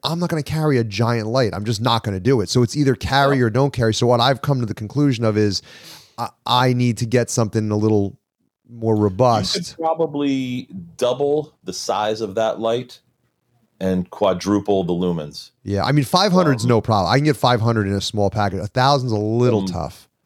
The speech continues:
Speaker 2: like a Surefire or even a higher end Streamlight, you could quadruple the lumens and only double the size.
Speaker 1: Really?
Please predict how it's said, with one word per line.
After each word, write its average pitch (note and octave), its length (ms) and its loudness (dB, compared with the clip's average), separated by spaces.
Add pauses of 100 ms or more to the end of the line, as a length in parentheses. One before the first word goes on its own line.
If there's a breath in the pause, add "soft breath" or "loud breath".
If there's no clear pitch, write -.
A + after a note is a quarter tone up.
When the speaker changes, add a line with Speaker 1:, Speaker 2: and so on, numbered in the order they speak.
(260)
Speaker 2:
like F#2+ 220 -2
a F2 40 -2
Surefire G#2 920 2
or G2 160 4
even G2+ 240 2
a F#2 80 2
higher F#2 400 0
end F#2+ 320 -2
Streamlight, G2 640 -2
you F#2 140 -4
could F2+ 200 -10
quadruple A#2 580 -2
the G2+ 100 0
lumens F#2+ 480 0
and F2 120 -2
only F2 220 -2
double E2 320 -2
the D2+ 40 -10
size. - 200 -2
Speaker 1:
Really? F#2 320 2